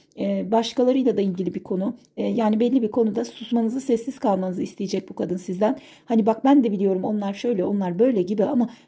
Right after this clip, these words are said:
e, bak şunlar da bunu duymasın gibi. Böyle başka insanlarla ilgili, kalabalık bir ortamda bulunuyorsunuz zaten. Başka insanlarla ilgili size bir takım bilgiler verecek ve diyecek ki bu, bu nedenlerle sen sesini çıkarma. Hani, e, bekle yani,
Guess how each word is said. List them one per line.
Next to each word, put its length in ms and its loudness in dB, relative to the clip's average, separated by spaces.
e, 140 0
bak 160 0
şunlar 400 4
da 80 2
bunu 220 -2
duymasın 460 0
gibi. 260 -2
Böyle 200 2
başka 300 0
insanlarla 720 2
ilgili, 380 0
kalabalık 420 -2
bir 40 0
ortamda 460 -2
bulunuyorsunuz 540 -6
zaten. 320 -4
Başka 260 0
insanlarla 520 2
ilgili 420 0
size 280 2
bir 60 -2
takım 260 0
bilgiler 380 2
verecek 360 0
ve 100 -4
diyecek 260 -4
ki 120 -6
bu, 140 -2
bu 140 4
nedenlerle 580 2
sen 260 0
sesini 380 0
çıkarma. 500 -2
Hani, 200 -2
e, 220 -2
bekle 280 4
yani, 380 0